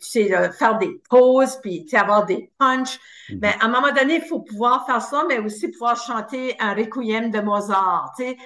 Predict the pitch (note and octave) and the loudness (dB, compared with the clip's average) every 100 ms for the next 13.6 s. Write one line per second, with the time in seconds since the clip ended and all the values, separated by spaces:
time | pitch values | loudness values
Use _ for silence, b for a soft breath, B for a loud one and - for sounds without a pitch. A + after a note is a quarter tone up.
0 | B B - C4 D4 - - B3+ A#3 B3 | B B -2 4 4 4 -2 2 2 2
1 | C4 A#3 - - G3+ G#3+ - A#3 F#3+ F3+ | -4 -10 -10 -6 -4 -4 -4 -4 -4 -4
2 | F#3+ E3 G3+ A#3+ F#3 G3+ F3+ F3+ - A3 | -4 -2 -2 -2 -4 -6 -6 -6 0 0
3 | A#3 - D#3+ D#3+ C4+ E4+ D4 A#3+ A3+ - | 2 -2 -4 -2 -2 2 4 4 2 -2
4 | A#3+ A3 G3+ F#3+ F#3 F3+ F3+ - B B | -4 -2 -2 -4 -4 -6 -8 -8 B B
5 | - G#3+ G#3 G3 C4 C4 B3+ B3 - C4 | -2 2 4 2 0 -2 4 4 4 0
6 | F#3+ E3 - F3+ F3+ F#3 F3+ F#3+ F3+ F3+ | -2 -2 -4 -4 -4 -6 -6 -6 -6 -4
7 | G#3 G#3 F3+ D#3+ - b b - G#3 G3 | -2 0 -2 -4 -6 b b -2 2 2
8 | G3+ A#3+ B3 G4 - b b b G#3+ F#3+ | 0 2 4 2 -4 b b b -2 0
9 | F#3 F3+ F3+ F3 F#3+ G#3+ C#4+ A3+ F4+ E4 | 0 0 0 -4 -8 -8 -10 -4 -4 -4
10 | A3 - - A#3+ - - C4+ D4+ D4 A#3 | -8 -8 0 2 2 0 2 2 0 -4
11 | - G3 F#3+ - B3 B3+ - - - G#3 | -6 -12 -12 -10 -6 -6 -8 -18 -10 -6
12 | G3 G#3 A3+ G#3+ A3 G#3+ G3+ G3+ C4 G#3+ | -2 -2 -2 -2 -2 -4 -4 -6 -6 -8
13 | F3 - - F#3 E3+ | -10 -8 0 2 2